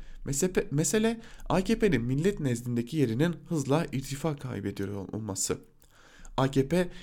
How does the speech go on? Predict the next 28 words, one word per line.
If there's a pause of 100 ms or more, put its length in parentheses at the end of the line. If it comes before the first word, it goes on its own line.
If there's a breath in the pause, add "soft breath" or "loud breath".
yeniden
milletin
veya
hiç
değilse
küskün
seçmenin
gönlüne
girmek
için
çaba
göstermek
yerine (420 loud breath)
rakiplerini
gözden
düşürmek
için
uğraşıyor. (440 loud breath)
İmamoğlu'nu,
Yavaş'ı
yıpratarak
İstanbul'u,
Ankara'yı
geri
alabileceğini
zannediyor. (580 loud breath)
Bunun
yerine